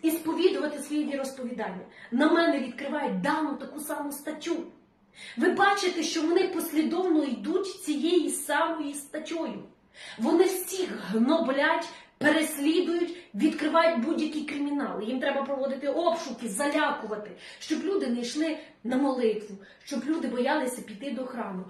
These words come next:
щоб люди боялися. Бо дана стаття, до прикладу, передбачає п'ять років ув'язнення і конфіскацію майна. Їх цікавить майно. Вони хочуть громадян України позбавити права молитися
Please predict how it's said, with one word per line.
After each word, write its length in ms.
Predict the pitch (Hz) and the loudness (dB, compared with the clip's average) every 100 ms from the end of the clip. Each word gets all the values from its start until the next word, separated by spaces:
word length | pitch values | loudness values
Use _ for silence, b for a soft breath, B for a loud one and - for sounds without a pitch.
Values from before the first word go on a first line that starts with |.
| B B | B B
щоб 220 | - 233 | -8 -6
люди 280 | 247 302 - | -2 -4 -2
боялися. 840 | - 247 240 294 262 208 - - 185 214 | -2 -2 -2 -2 0 -2 -4 -8 -6 -4
Бо 80 | |
дана 320 | 277 277 262 247 | 2 2 2 -4
стаття, 420 | - 277 427 381 | -4 -2 0 2
до 80 | 254 | 0
прикладу, 380 | 262 254 233 226 | -2 -4 -6 -6
передбачає 760 | 226 226 233 254 359 339 254 B B B - | -6 -6 -4 -4 0 0 0 B B B -2
п'ять 320 | 294 269 - 277 | 2 2 2 0
років 240 | 262 247 208 | 0 -2 -8
ув'язнення 680 | 262 247 247 320 320 247 226 | -6 -4 -2 0 0 0 0
і 140 | 226 | -2
конфіскацію 840 | - 233 - - - 269 277 - 262 | -6 -6 -6 -10 -10 -10 -10 -10 -6
майна. 440 | 269 285 277 240 - - B B | -4 -2 -2 -2 -6 -16 B B
Їх 320 | 254 392 392 - | 0 2 4 2
цікавить 540 | - 339 311 302 294 | 2 6 6 6 4
майно. 680 | 302 302 294 302 285 - 208 | 4 4 8 8 6 2 0
Вони 200 | 269 311 | 2 2
хочуть 320 | 320 311 277 | 2 -2 0
громадян 540 | 226 277 311 294 285 285 | 0 2 2 2 2 0
України 420 | 294 311 294 254 | 0 0 2 0
позбавити 540 | 269 240 294 233 247 | -2 0 2 2 0
права 360 | - 302 254 226 | 0 2 4 4
молитися 680 | 359 311 285 - 196 208 | 4 4 2 0 -6 -6